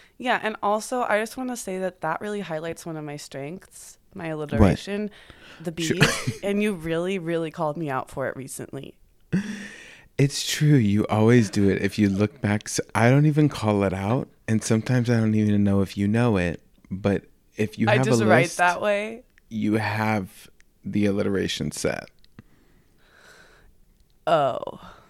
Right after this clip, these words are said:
Speaker 2: Oh, oh, oh. So we
Speaker 1: <laughs>
Speaker 2: have, do we have a
Speaker 1: It
Speaker 2: topic to talk about beforehand?
Speaker 1: Um.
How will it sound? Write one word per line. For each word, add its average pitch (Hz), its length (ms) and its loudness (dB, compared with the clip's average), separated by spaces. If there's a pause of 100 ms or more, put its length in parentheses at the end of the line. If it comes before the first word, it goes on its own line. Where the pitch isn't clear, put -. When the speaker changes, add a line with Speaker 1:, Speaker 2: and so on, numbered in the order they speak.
(1700)
Speaker 2:
Oh, 110 420 0
oh, 104 360 -2
oh. 95 440 -4
So - 160 -2 (200)
we 180 60 4
Speaker 1:
<laughs> 202 180 0
Speaker 2:
have, 160 840 -2 (1200)
do 127 120 -8
we 135 60 -2
have 156 140 -2
a 165 80 -4
Speaker 1:
It 220 40 -8
Speaker 2:
topic 110 360 -4
to 123 100 -4
talk 107 280 -8
about 123 300 -4
beforehand? 151 800 -8 (880)
Speaker 1:
Um. 220 320 -14